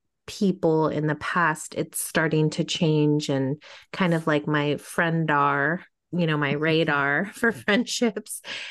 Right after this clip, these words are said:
Speaker 1: has shifted, right? And so I'm, my outlook is different than it used to be. I mean, even from the first episode, which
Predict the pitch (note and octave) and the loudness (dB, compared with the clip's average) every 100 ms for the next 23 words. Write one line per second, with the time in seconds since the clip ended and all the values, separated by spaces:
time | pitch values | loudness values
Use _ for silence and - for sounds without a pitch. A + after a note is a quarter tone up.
0 | - A3 G#3 D#4+ - - - - - - | -4 -4 0 -2 0 -2 -2 -4 -6 0
1 | F3+ G3 G3+ - G#3+ F3+ F#3 E3 F3 E3+ | 2 2 0 -2 0 0 -2 -4 -4 -4
2 | - D#3 D#3+ D#3 D3 - - - E3+ D#3 | -4 -2 -2 -2 -4 -6 -14 -6 -4 -2
3 | - D3+ - D3+ D3 D3+ D3+ D3 D#3+ E3 | -2 -2 0 -2 -2 -4 -4 -4 -2 -2
4 | D#3 F3 E3 D#3 D3+ D3+ D3 E3+ E3 E3 | 0 -2 0 0 2 2 0 0 0 -2
5 | D3+ E3+ D3+ D3 C#3 C#3 D3 D3 D3 - | -2 -2 0 0 -2 -4 -6 -2 -4 -4
6 | - D3+ D3+ - C#3+ C3 C3+ D3 C3+ - | -8 -4 -6 -4 -2 -2 -2 -2 -2 -4
7 | - - | -10 -12